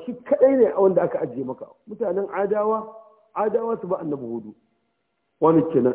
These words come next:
Samudawa su ba annabi Salih. Mutanen annabi Muhammad sallallahu alaihi wasallam, mu kenan mu ba annabi Muhammad sallallahu alaihi wasallam. Wannan shine magana. Kawai nun ka nika maka ma wan-, wannan kenan. "وما أسألكم عليه من أجر."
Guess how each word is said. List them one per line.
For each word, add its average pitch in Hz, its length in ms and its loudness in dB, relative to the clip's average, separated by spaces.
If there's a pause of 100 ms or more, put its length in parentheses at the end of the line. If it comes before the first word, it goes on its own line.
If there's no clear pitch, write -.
(140)
Samudawa 226 480 2
su 185 160 -2
ba 175 140 -2
annabi 160 320 -6
Salih. 123 260 -6 (760)
Mutanen 220 320 -2
annabi 208 120 0
Muhammad 196 360 -2
sallallahu - 0 -
alaihi - 20 -20
wasallam, 196 240 -2
mu 202 140 -6
kenan 202 200 0
mu 196 80 -2
ba 208 120 -2
annabi 190 160 -4
Muhammad 156 360 -8
sallallahu 110 220 -14
alaihi - 80 -20
wasallam. - 520 -20
Wannan 226 260 2
shine 180 160 2
magana. 131 320 -2 (580)
Kawai 220 160 4
nun 214 140 4
ka 208 100 2
nika 190 240 0
maka 170 260 -2
ma 143 80 -4
wan-, 135 280 -4
wannan 143 340 -4
kenan. 110 200 -16 (520)
"وما 185 260 -2
أسألكم 202 440 -4
عليه 190 220 -2
من 165 220 -2
أجر." 165 280 -8